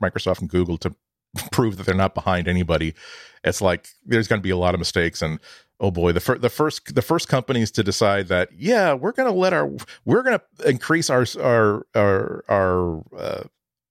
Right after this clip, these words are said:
our expenses by thirty dollars per person on a tool that will allow them to goof off more <laughs> and rely on A I results that, if they're not doing their jobs properly, will thoroughly screw us over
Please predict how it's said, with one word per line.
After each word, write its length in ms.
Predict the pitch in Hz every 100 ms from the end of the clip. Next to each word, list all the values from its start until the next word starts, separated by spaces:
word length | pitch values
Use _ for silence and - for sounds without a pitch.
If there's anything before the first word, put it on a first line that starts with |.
| _ _ _ _ _
our 120 | 113
expenses 480 | 107 - 139 127 117
by 140 | 107 98
thirty 340 | - 135 147
dollars 500 | 120 110 113 110 101
per 220 | - 113
person 560 | - 107 104 - 90 87 - - - -
on 160 | 110 113
a 40 |
tool 440 | - 151 151 151
that 280 | 135 113 110 _ _
will 180 | 110 117
allow 300 | 110 113 139
them 140 | 143
to 80 | 123
goof 360 | 95 117 117 -
off 300 | 117 113 -
more 440 | 95 90 87 - _ - 508 494
<laughs> 340 | - 170 139
and 240 | - 135 123
rely 540 | 117 110 120 135 135
on 320 | 135 110 104 110
A 160 | 110 117
I 100 | 123
results 420 | 120 113 110 -
that, 100 | 101
if 80 | -
they're 100 | 113
not 220 | 131 -
doing 160 | 131
their 100 | 123
jobs 380 | 107 107 104 110
properly, 500 | - 113 104 107 101
will 220 | 98 98
thoroughly 560 | 98 - - 120 117 107
screw 320 | - 110 104
us 100 | 101
over 400 | 107 101 92 95